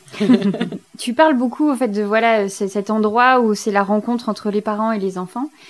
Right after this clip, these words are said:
Speaker 2: Et ça, c'est un détail, en fait, qui m'a, euh, vraiment, euh, beaucoup touchée dans le livre. Alors, c'est incroyable pour quelqu'un qui, d'une certaine manière, est quand même assez éloigné de devoir transmettre au quotidien ce genre de thématique. Mais pour autant,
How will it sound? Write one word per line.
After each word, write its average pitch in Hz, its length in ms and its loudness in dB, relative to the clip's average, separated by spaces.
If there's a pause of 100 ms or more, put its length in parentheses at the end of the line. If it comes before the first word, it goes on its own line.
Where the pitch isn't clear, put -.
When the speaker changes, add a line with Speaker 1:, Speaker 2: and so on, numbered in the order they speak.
(100)
Speaker 2:
Et - 60 -6
ça, 254 160 0
c'est 269 140 -4
un 190 260 2
détail, 226 480 0
en 220 60 -2
fait, 254 160 -4
qui - 160 -6
m'a, 180 380 -2
euh, 180 280 -4
vraiment, 240 520 2
euh, 190 380 0
beaucoup 233 280 -4
touchée - 480 -6
dans 214 120 0
le 202 60 0
livre. 247 280 0
Alors, 180 240 -2 (380)
c'est - 280 -6
incroyable 214 440 2
pour 185 200 -6
quelqu'un 208 440 2
qui, 180 320 -8 (260)
d'une 170 240 -10
certaine 185 280 -8
manière, 190 260 -4
est 185 60 -6
quand 185 100 -10
même 175 140 -6
assez 175 220 -4
éloigné 190 400 2
de 185 60 -6
devoir 180 260 -2
transmettre 208 600 -6
au 175 120 0
quotidien 202 480 -2
ce 202 140 -8
genre 185 120 -6
de 185 80 -8
thématique. 190 500 -8
Mais 208 120 -2
pour 196 160 -8
autant, 233 340 0